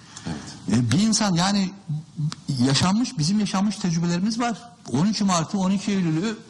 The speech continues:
Speaker 2: değil mi?
Speaker 1: Evet.
Speaker 2: Daha sonra yirmi sekiz Şubat'ı daha önce o doksan ikili yıllardaki o susurluk şeylerini yaşamış insanlar olarak biz bir tecrübemiz varsa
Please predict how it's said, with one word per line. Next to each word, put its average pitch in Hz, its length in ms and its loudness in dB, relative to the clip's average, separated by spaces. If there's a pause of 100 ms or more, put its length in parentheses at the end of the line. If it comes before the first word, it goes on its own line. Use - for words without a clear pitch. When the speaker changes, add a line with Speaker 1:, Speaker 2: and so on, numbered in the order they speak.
Speaker 2:
değil 202 100 2
mi? 285 240 0
Speaker 1:
Evet. - 220 -6 (440)
Speaker 2:
Daha 214 220 2
sonra 247 200 -2
yirmi 196 200 2
sekiz 220 240 -2
Şubat'ı 220 360 0
daha 170 200 2
önce 214 220 0 (460)
o 170 280 0
doksan 185 320 0
ikili 190 340 0
yıllardaki 185 480 0
o 165 80 2
susurluk 214 420 0
şeylerini 202 420 0
yaşamış 180 360 0
insanlar 180 380 0
olarak 220 380 -2 (420)
biz 208 240 4
bir 240 220 0 (160)
tecrübemiz 196 520 2
varsa 233 360 0